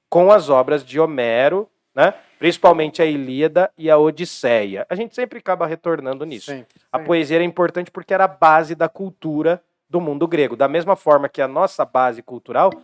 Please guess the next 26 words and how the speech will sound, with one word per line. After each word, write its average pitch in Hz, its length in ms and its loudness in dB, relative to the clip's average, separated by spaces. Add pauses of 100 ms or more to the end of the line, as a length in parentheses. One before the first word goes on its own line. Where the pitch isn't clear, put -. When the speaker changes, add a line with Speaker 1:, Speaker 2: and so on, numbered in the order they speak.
(140)
Speaker 1:
é 131 80 0
o 135 60 2
nosso 135 240 -2
alfabeto, 147 680 0 (300)
era 123 140 -2
como 147 240 -4
se - 160 -2
a 147 40 -2
poesia 151 440 -2
fosse - 240 -8
o 160 40 -10
primeiro 151 320 -6
alfabeto 143 760 -2 (240)
das 135 140 -4
criancinhas 139 580 -8
gregas, 101 480 -6 (100)
tá - 80 -14
bom? 190 160 6
Speaker 3:
Massa, 139 440 -12
massa. 139 260 -20 (140)
Aí 143 200 -18
a 139 40 -20
minha 139 280 -20 (260)
avó 147 280 -12
passou 143 320 -20
aqui. 214 440 -20